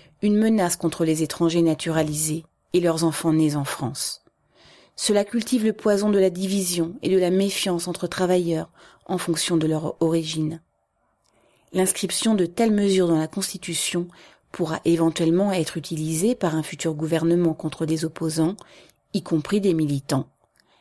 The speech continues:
La définition du terrorisme pouvant varier suivant la période et les luttes sociales. Par ce choix politique cynique, Hollande espère se poser en chef de file d'un large bloc appuyé sur la droite,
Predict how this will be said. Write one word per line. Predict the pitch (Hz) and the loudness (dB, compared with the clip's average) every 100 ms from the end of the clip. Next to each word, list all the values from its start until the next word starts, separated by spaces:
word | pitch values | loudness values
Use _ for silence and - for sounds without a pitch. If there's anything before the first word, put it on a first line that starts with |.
| _ - | _ -2
La | 151 | 0
définition | 151 180 180 170 165 226 | 0 0 2 2 2 0
du | 202 147 | 0 0
terrorisme | 190 170 147 156 220 - 147 | 0 0 0 0 -2 0 -2
pouvant | - 175 160 143 | 0 0 2 2
varier | 185 175 147 165 | 2 2 0 0
suivant | 196 - 156 | -2 -4 -2
la | 156 | -2
période | 147 156 165 151 156 151 - - _ _ - | -2 -4 -4 -4 -4 -6 -12 -20 _ _ -4
et | |
les | 156 156 | -2 0
luttes | 156 - | -2 -2
sociales. | 170 170 - - - _ _ _ _ _ _ _ _ _ _ _ _ _ _ | -2 -2 -4 -10 -16 _ _ _ _ _ _ _ _ _ _ _ _ _ _
Par | 185 175 | -4 0
ce | 190 | 0
choix | 180 214 | 0 0
politique | 196 196 185 180 202 - | 0 0 -2 -2 -4 2
cynique, | - 196 180 180 - - - _ _ 196 | 2 4 2 0 -8 -18 -20 _ _ 2
Hollande | 196 202 196 | 4 4 0
espère | 190 - 180 | 0 0 0
se | - 175 | 0 -4
poser | - 185 185 190 | 0 2 4 2
en | 175 | 2
chef | - 180 | 0 0
de | 170 | 0
file | 170 - 190 | -2 -2 -2
d'un | 170 165 | 2 2
large | 180 175 165 175 | 2 0 0 -2
bloc | 151 165 156 - - - - _ - | 2 2 2 -4 -20 -20 -20 _ -2
appuyé | 160 - 165 160 | -2 0 -2 0
sur | 160 170 | 0 0
la | 160 | 0
droite, | 160 156 151 - - | 0 -2 -4 -4 -10